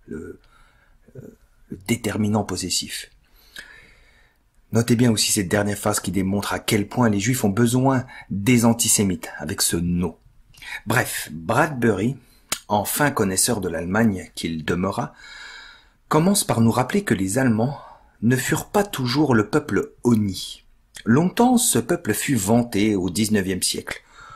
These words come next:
avec une teinte de doux romantisme, un Allemand que l'on aurait eu envie de câliner presque. Écoutez par exemple ce qu'écrivait à leur, euh, sujet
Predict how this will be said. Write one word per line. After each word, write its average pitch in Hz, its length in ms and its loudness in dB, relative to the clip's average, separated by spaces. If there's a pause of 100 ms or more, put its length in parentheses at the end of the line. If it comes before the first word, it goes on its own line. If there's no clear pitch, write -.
(640)
avec 110 240 -2
une 107 160 4
teinte 113 300 2
de 98 300 -2
doux 113 240 2
romantisme, 104 880 0 (460)
un 113 240 6
Allemand 117 380 6
que 117 120 0
l'on 101 180 2
aurait 101 240 0
eu 107 160 0
envie 101 280 0
de 85 460 -6 (640)
câliner 120 520 2
presque. - 520 -14 (500)
Écoutez 220 340 2
par 104 140 0
exemple 127 240 0
ce - 120 -4
qu'écrivait - 600 0
à 98 80 2
leur, 101 240 -2
euh, 92 160 -12
sujet 123 460 2